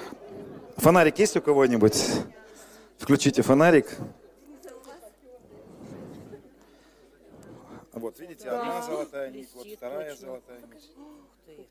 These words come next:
Вот ещё одна нить золотая. Их несколько было, они уже поисчезали. Да. Где Татьяна? Татьяна где? Таня. Э, потёрли? Ну иди сюда.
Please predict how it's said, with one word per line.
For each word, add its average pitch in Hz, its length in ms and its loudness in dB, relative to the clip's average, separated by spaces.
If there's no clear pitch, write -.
Вот 127 180 -20
ещё 156 320 -16
одна 135 220 -14
нить 135 200 -20
золотая. 123 460 -18
Их 135 200 -20
несколько 135 400 -20
было, 147 260 -14
они 131 160 -18
уже 127 200 -20
поисчезали. 120 580 -20
Да. - 120 -20
Где 120 240 4
Татьяна? 120 560 4
Татьяна 117 440 2
где? 101 300 0
Таня. 123 340 2
Э, - 60 -2
потёрли? 147 480 8
Ну 147 180 6
иди 165 160 6
сюда. 110 240 2